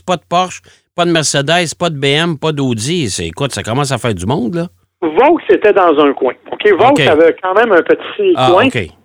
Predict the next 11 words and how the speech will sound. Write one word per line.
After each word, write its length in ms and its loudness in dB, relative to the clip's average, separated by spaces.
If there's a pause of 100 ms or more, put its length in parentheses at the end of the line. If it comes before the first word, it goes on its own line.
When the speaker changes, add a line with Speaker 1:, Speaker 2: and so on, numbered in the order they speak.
(160)
Speaker 1:
ok. 120 -8
Speaker 2:
parce 200 -2
qu'ils 220 2
ont 100 4
présenté 540 2
le 80 4 (220)
I 120 2
D 140 0
Buzz. 300 2 (160)
Speaker 1:
Ouais, 220 -2 (260)
OK. 200 -8